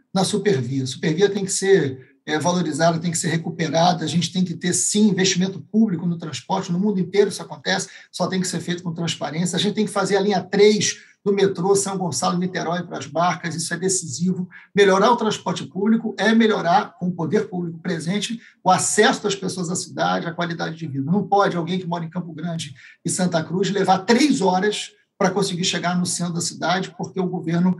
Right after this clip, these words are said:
não investe o que tem que investir, é, no transporte público. Mas isso não é aumentando. A Supervia hoje já custa cinco, levar pra sete é um absurdo.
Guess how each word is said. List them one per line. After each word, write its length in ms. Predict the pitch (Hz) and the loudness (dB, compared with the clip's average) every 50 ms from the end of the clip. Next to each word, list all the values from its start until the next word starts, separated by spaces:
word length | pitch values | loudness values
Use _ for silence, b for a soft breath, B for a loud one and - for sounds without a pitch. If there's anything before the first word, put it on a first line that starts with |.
| B B B B B | B B B B B
não 260 | 170 180 190 185 185 202 | 0 2 4 4 4 4
investe 540 | 190 180 131 143 170 175 175 165 - - | 4 2 2 2 2 2 2 2 0 -4
o 20 | 160 | -6
que 80 | - | -8
tem 140 | - 175 165 | -6 -6 -4
que 80 | 160 170 | -4 -4
investir, 580 | 165 131 156 151 - - - - 156 156 - b b b b _ | -2 -2 -2 -2 -2 -2 -4 -2 -4 -4 -4 b b b b _
é, 120 | - 156 156 | -6 -2 0
no 120 | 165 170 | 2 2
transporte 480 | - 165 170 - - - 175 160 - 135 | 2 0 -2 -2 -2 -2 -2 -2 -4 -6
público. 360 | 131 - 139 131 127 131 160 | -8 -8 -6 -6 -4 -2 0
Mas 240 | 175 175 165 156 185 | 0 0 2 0 0
isso 200 | 185 - - 208 | 0 0 0 0
não 120 | 190 185 | 0 0
é 20 | |
aumentando. 480 | 196 196 196 202 180 131 - 135 131 131 | 2 2 0 0 0 -2 -4 -4 -4 -4
A 40 | - | -4
Supervia 420 | - - - 180 165 156 175 175 | -6 -6 -4 -2 -2 0 0 0
hoje 100 | 180 165 | 0 0
já 100 | 165 165 | 0 -2
custa 300 | 170 175 165 - - 160 | -2 -2 -2 -2 -2 -2
cinco, 380 | - - - - 196 202 196 202 | -4 -2 -2 -2 -4 -4 -2 -2
levar 240 | 190 185 175 175 175 | -2 -2 -2 -4 -4
pra 160 | 175 170 165 | -2 -4 -2
sete 320 | - - 170 165 160 - | -2 -4 -4 -6 -6 -6
é 20 | 170 | -6
um 40 | |
absurdo. 480 | 170 160 165 - - - 190 202 190 B | -6 -6 -6 -8 -6 -4 -2 -2 -2 B